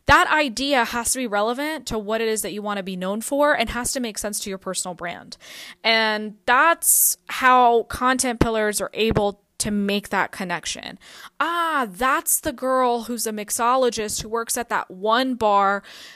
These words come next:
that is very inclusive to people who are sober. That's how people make those connections, because they're like, "Oh, she keeps talking about this thing, da, da, da, da," right? Like, so,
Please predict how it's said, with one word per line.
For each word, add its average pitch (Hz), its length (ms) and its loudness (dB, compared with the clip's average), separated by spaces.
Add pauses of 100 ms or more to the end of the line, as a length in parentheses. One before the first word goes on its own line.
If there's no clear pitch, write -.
(220)
that 214 460 2 (160)
is 214 680 0 (340)
very 240 480 2
inclusive 226 1040 -2
to 208 400 -4
people 214 640 -2
who 208 180 -6
are 190 80 0
sober. - 520 -4 (2500)
That's 339 220 8
how 381 100 10
people 320 280 2
make 247 240 0
those 226 160 0
connections, 202 640 -6
because 202 260 -8
they're 202 160 -4
like, 190 240 -4
"Oh, 330 360 2
she 247 140 -4
keeps 311 220 -10
talking 311 240 -4
about 247 160 -8
this 285 140 -6
thing, 285 420 -6
da, 226 140 -6
da, 254 80 -4
da, 302 100 -2
da," - 200 -12
right? 240 300 0
Like, 233 220 -4 (540)
so, 285 480 6